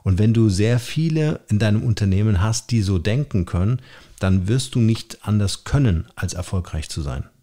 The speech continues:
Wenn du aber immer Leute hast, die du anschieben musst, ja, die irgendwie, wo du das Gefühl hast, sie haben irgendwie so einen Treibanker, den sie hinter sich herziehen,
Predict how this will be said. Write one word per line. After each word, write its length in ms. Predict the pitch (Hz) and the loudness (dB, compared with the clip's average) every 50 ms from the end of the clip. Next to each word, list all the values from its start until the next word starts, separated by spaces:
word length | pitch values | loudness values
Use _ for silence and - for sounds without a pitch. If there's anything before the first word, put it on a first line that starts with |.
| _ _ _ _ _ _ _ - - - - - - | _ _ _ _ _ _ _ -20 -20 -20 -18 -4 0
Wenn 160 | 113 117 117 | 2 4 4
du 140 | 131 131 - | 4 2 0
aber 300 | - 110 107 113 117 139 | 0 0 0 0 0 2
immer 200 | 139 139 127 113 | 2 2 2 2
Leute 320 | 110 104 107 104 - 107 | 2 2 2 2 0 0
hast, 240 | 98 104 101 - - | 0 0 0 -2 -2
die 60 | 104 | -2
du 100 | 92 95 | -2 0
anschieben 500 | - - 143 165 165 - - 113 87 82 | 0 0 0 0 0 0 0 0 0 0
musst, 400 | 78 73 71 - - - - - _ _ | 0 -2 -4 -6 -8 -10 -14 -18 _ _
ja, 120 | - 87 107 | -4 -2 -2
die 220 | 107 - 90 95 - | -2 -2 -2 -2 -2
irgendwie, 680 | - 117 117 120 110 104 110 107 104 107 113 117 - - _ | 0 0 0 0 0 0 0 0 0 0 0 -2 -6 -10 _
wo 100 | - 107 | -6 -4
du 60 | 98 | -2
das 140 | 101 98 - | -2 -2 -4
Gefühl 240 | - 90 - 117 110 | -4 -4 -2 0 0
hast, 100 | 101 87 | 0 0
sie 60 | 110 | -2
haben 80 | 110 - | -2 -2
irgendwie 180 | 101 101 104 | 0 0 0
so 100 | 92 92 | 2 2
einen 120 | 90 87 82 | 0 0 -2
Treibanker, 800 | - - - 101 127 156 - - - - 104 92 - 98 98 | -4 -6 -4 -2 -2 -4 -4 -8 -6 -4 -4 -2 0 0 0
den 160 | 90 90 95 95 | 0 0 0 0
sie 180 | 92 90 87 90 | 0 0 2 2
hinter 240 | 92 98 - 87 | 2 2 2 0
sich 220 | 80 87 85 - - | 0 0 -2 -2 -2
herziehen, 580 | 87 85 82 80 - - 87 87 95 113 123 | -2 -2 -2 -4 -4 -2 0 0 2 0 0